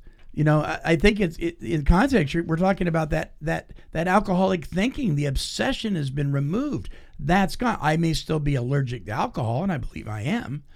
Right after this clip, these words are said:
Uh, my body physically, for na-, now it's simply a medical term. I'm allergic to it.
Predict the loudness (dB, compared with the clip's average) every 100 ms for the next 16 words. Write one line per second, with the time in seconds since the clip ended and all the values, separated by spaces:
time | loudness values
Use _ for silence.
0 | -20 -20 -20 -20 -4 -2 2 2 4 6
1 | 8 6 4 4 4 0 -4 -4 -4 -6
2 | -2 0 0 2 2 4 4 2 2 -2
3 | 0 2 2 0 -2 -6 -4 -6 -8 -16
4 | -20 _ _ -20 _ _ -4 0 2 2
5 | 0 -2 -2 -4